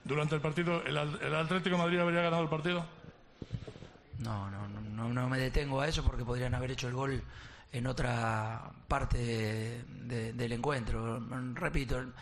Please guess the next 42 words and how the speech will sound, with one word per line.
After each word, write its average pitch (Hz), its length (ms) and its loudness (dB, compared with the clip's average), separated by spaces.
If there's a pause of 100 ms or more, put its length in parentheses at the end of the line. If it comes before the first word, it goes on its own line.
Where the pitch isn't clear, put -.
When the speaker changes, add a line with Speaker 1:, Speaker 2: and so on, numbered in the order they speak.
(360)
Speaker 2:
tenemos 180 280 0
la 147 60 2
suerte 98 260 0
de 131 140 2
que 123 80 0
se 123 120 0
ve 147 80 2
la 131 120 0
televisión, 131 760 -2
se 117 120 -2
ve, 120 480 -2
se - 160 -2
ve 180 100 0
todo, 127 320 -4 (460)
se 131 100 -4
ve 143 100 -2
todo. 113 240 -2
Los 113 180 -2
errores 143 300 0
nuestros 151 340 0
cuando 127 520 0 (260)
discutimos 135 540 -2
por 127 160 -2
demás, 175 540 0 (420)
eh, 120 600 -4
el 120 140 -2
fau 151 380 2
cuando 123 560 0
no 123 100 -2
es 123 80 -2
fau, 143 320 2
el 127 60 -2
fau 143 200 0
en 131 60 -4
la 127 80 -2
puerta 139 240 -2
del 131 120 0
área, 135 180 0
Acuña, 139 400 -2 (500)
antes 143 240 2
de 127 120 -6
patear, 156 420 0